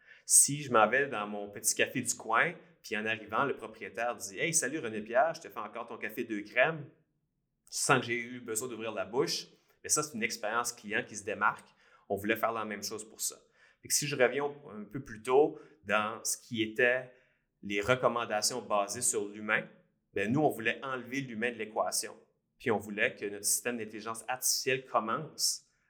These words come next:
à reconnaître les goûts des usagers, faire des propositions qui, peut-être encore une fois avec un regard humain, on n'avait peut-être jamais songé à recommander ces, des, des items particuliers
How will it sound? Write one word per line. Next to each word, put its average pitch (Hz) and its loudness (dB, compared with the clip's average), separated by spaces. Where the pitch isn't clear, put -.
à 98 2
reconnaître 120 -2
les 104 0
goûts 113 -12
des 104 -4
usagers, 107 2
faire 113 4
des 110 -2
propositions 131 2
qui, 143 -12
peut-être 117 6
encore 107 -4
une 101 -10
fois 135 -4
avec 120 -6
un 104 -4
regard 107 -4
humain, 104 -4
on 101 8
n'avait 101 6
peut-être 104 -8
jamais 113 -6
songé 117 2
à 101 0
recommander 98 -6
ces, 92 -4
des, 101 -10
des 101 -6
items 104 2
particuliers - -2